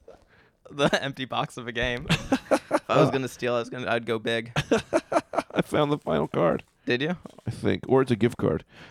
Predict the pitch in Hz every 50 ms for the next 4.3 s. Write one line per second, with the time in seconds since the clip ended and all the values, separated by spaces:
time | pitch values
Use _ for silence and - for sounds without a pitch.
0 | - - - - 120 117 117 110 101 - - 104 95 85 78 - - _ _ _
1 | _ _ _ _ _ _ _ _ _ _ - - - - - - _ _ _ _
2 | _ _ _ _ _ _ _ _ _ _ _ _ _ _ _ _ _ _ - -
3 | 113 117 110 - 110 120 - 135 131 139 - - _ _ _ _ _ - - -
4 | 82 - - - 82 85